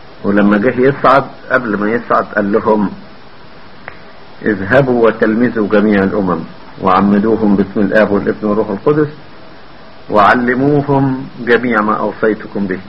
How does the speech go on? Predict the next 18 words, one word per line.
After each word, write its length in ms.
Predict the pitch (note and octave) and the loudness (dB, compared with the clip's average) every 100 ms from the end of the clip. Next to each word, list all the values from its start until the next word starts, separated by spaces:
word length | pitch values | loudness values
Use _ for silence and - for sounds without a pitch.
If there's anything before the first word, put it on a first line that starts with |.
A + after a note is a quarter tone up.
| - - - - - A2 | -20 -20 -20 -20 -16 -6
هيعلموهم 760 | A2 G#2+ A#2+ A#2+ D3 C3 A2 | 0 2 2 0 0 -2 -2
جميع 300 | G#2+ A2+ A#2+ | -2 0 0
ما 140 | G#2 G2+ | 0 -2
أوصيتكم 640 | G2+ - A2+ - - G#2 | -2 0 -2 -2 -6 -4
به، 180 | A#2+ B2 | -4 -4
دي 120 | A#2+ | -4
خاصة 360 | - B2 - G#2+ | -2 -4 -2 -2
بالأربعين 560 | G#2 G2+ F#2+ F#2+ G2+ | 0 0 2 2 2
يوم، 200 | F#2 E2 - - - - - - - - - - - - - - - - - - - - - - - - - - | 0 -4 -8 -18 -20 -20 -20 -20 -20 -20 -20 -20 -20 -20 -20 -20 -20 -20 -20 -20 -20 -20 -20 -20 -20 -20 -20 -14
الحاجات 480 | E2+ - G2 A2+ - | -8 -2 2 2 2
اللي 180 | G2 F2 | 0 0
أوصاهم 680 | F#2+ F#2 A2 G#2+ G#2 F2+ F2+ - - | 0 0 2 2 2 -2 -4 -8 -6
بيها، 480 | F#2+ B2 A#2+ A#2+ - - - - - - - - | 0 2 2 -2 -4 -16 -20 -20 -20 -20 -20 -8
يضاف 400 | A#2 B2+ D3+ C#3+ | -2 2 2 2
إليها 280 | - B2 A2 | -2 -2 -2
طبعا 380 | F#2+ A2+ G2+ G2 | 0 2 2 2
جلساته 540 | G2 G2 - G2+ - | 0 -2 -2 -2 -2
الخاصة 380 | F#2+ - G2 - | -4 -4 -4 -6